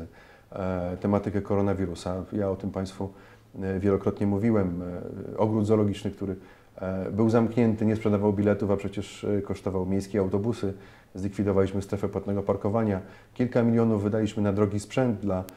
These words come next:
e, szpitali, które, e, między innymi na maszyny do testów, do robienia testów na wirusa, więc, więc na pewno odczuliśmy ten kryzys i prosiliśmy o taką tarczę antykryzysową. Do tej pory,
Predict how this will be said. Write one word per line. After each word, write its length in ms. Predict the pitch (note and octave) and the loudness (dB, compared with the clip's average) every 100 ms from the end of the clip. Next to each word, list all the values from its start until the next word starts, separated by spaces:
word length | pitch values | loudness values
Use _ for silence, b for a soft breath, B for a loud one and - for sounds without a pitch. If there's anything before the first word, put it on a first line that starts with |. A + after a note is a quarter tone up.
| B B - | B B -6
e, 180 | F#2 | -4
szpitali, 500 | F#2 - G2+ A#2+ A#2+ | -4 -4 8 8 8
które, 340 | G#2+ A2 G2+ F#2+ G2 F#2+ F#2+ | 4 2 4 2 0 -2 0
e, 20 | |
między 300 | G2 G#2+ G#2 | 2 4 4
innymi 280 | G2+ G#2 G2+ | 2 2 2
na 180 | F#2+ F#2 | 0 0
maszyny 340 | F#2+ G2+ F#2+ | -2 -2 -2
do 120 | F#2+ | 0
testów, 400 | G2 A#2+ A2+ G2 | 0 -2 -4 -2
do 60 | F#2 | -2
robienia 280 | F#2 F#2 F#2+ - - _ - - - | -2 -4 -6 -14 -20 _ -20 -20 -6
testów 300 | B2 - A2+ | -4 -2 0
na 120 | A2 | 2
wirusa, 340 | G#2 G2+ G2 | 4 2 0
więc, 320 | F#2 F#2 - - B B B - | -2 -4 -8 -18 B B B -6
więc 320 | G2+ G2+ - | -2 -2 0
na 80 | G#2+ | 2
pewno 280 | C3 B2+ | 4 4
odczuliśmy 460 | A#2+ - A2+ G#2 A2 | 0 0 -2 0 0
ten 200 | G#2+ G2 | 0 -2
kryzys 360 | G2+ F#2 F#2 F2+ | 0 -2 -2 -6
i 40 | |
prosiliśmy 600 | G#2+ G2+ A2+ G#2 G#2 G2 G2 B B B | -8 -4 0 0 0 -4 -6 B B B
o 60 | G2 | -2
taką 260 | G#2 G#2+ | 0 0
tarczę 340 | G2+ G#2+ G#2+ G#2+ | 6 6 6 0
antykryzysową. 840 | G2 G2+ F#2+ E2+ E2 F2 G#2+ A#2 | 0 -2 -4 -4 -6 -4 -2 -4
Do 240 | G#2 G#2 C3 | -4 0 2
tej 160 | C3+ | 4
pory, 380 | B2 B2 A#2+ A#2 | 4 4 6 2